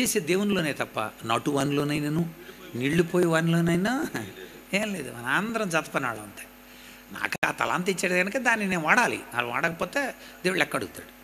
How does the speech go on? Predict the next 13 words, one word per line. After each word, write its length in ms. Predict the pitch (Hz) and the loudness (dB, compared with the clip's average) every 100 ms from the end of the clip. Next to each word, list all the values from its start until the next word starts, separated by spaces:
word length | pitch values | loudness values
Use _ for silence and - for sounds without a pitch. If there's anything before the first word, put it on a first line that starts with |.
| - - - - - - - - - 233 | -20 -20 -20 -20 -20 -20 -20 -20 0 6
నిన్ను 180 | 302 | 8
కూడా 180 | 302 254 | 8 8
తలాంత 340 | - 214 240 175 | 6 4 4 2
ఇచ్చాడు, 260 | - 156 | 0 0
నువ్వు 160 | 180 175 | 0 6
వాడుతున్నావా 460 | 196 269 294 294 | 6 8 6 6
అని 100 | 285 | 6
అడుగుతున్నా 380 | 277 294 311 320 | 6 6 6 6
నేను. 240 | 311 220 131 104 - - - - - - - - - - - - | 8 8 6 0 -12 -20 -20 -20 -20 -20 -20 -20 -20 -20 -20 2
నువ్వు 80 | 202 | 12
వాడాలి. 600 | 214 339 359 302 151 98 - - - - - - - | 12 12 12 12 10 4 -4 -14 -16 -18 -20 -20 -2
అనుమానం 320 | 160 214 220 | 6 8 8
ఉందా? 360 | 196 208 247 | 10 12 12